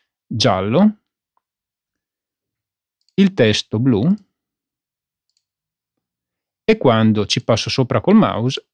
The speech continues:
abbia lo sfondo blu e il testo bianco. Esattamente, così come adesso.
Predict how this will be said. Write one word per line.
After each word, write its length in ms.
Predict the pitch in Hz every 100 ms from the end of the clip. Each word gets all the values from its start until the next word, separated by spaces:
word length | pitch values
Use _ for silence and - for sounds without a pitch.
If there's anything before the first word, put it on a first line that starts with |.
| _
abbia 500 | 127 107 104 98 - _
lo 160 | - 120
sfondo 480 | - - 143 131 180
blu 280 | 139 104 - - _ _ _ _ _ _ _ _ _ _
e 80 | -
il 80 | 208
testo 480 | 107 101 - 147 -
bianco. 560 | 131 98 90 92 104 - _ _ _ _ _ _ _ _ _ _ _ _ _ _ _ _ _
Esattamente, 920 | 226 156 95 - 127 107 95 - 139
così 280 | - 120 110
come 200 | 113 107
adesso. 500 | 98 92 - -